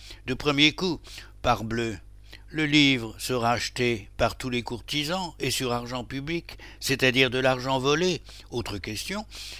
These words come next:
a-t-il écrit lui-même son livre ? Et nous ne le saurons jamais.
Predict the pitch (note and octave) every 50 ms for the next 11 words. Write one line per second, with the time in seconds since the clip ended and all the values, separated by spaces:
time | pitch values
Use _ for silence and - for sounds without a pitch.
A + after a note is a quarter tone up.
0 | - - - - - - B2 A#2+ A2+ - - - F3+ G3+ G#3+ A3 G3 - - -
1 | - A#2 - - - - D3 D3 D3 - A#2 A2 A2 A#2 A#2 A#2+ B2 C#3+ E3 F3+
2 | F#3 E3+ D3 A#2+ - - - B2+ B2+ B2+ B2+ C3+ E3+ A3 A#3 A#3 A3+ G#3+ G3+ F#3
3 | E3 D3+ C#3 B2+ B2+ B2 - - - - - - - - - - - - - -
4 | - - - - - - B2 C3 C3 B2+ B2 A#2+ A2+ A2+ A2 G#2+ G#2+ G#2+ A2 G#2+
5 | G#2+ G#2+ G#2+ A2 G#2+ F#2+ - - G#2+ G2+ F#2 G#2+ A2+ G#2 G2+ G2 F#2 G#2 G#2 G#2
6 | B2 D3+ E3+ F3+